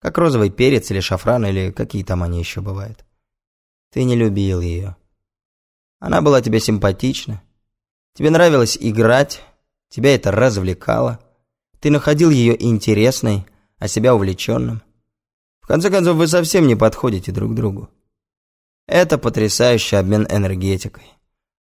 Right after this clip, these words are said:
Она давала то, чего у тебя давно уже не было, и наоборот. Вы всего лишь насыщали друг друга эмоциями, чтобы не раствориться в тумане московских выхлопных газов.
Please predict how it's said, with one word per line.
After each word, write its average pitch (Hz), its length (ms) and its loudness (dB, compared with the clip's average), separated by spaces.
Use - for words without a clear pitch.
Она 196 180 2
давала 151 360 4
то, 143 160 0
чего 101 260 -2
у 95 60 -2
тебя 104 240 -4
давно 101 360 0
уже 90 200 -4
не 95 180 -4
было, 92 200 -4
и 87 80 -4
наоборот. 87 580 -4
Вы - 120 -6
всего - 240 0
лишь 110 200 0
насыщали 104 540 -2
друг 107 180 -2
друга 101 320 0
эмоциями, 101 560 -2
чтобы 98 280 -6
не 95 100 -4
раствориться 110 600 -4
в - 80 -12
тумане 98 340 -4
московских 92 680 -6
выхлопных 92 520 -6
газов. 90 420 -6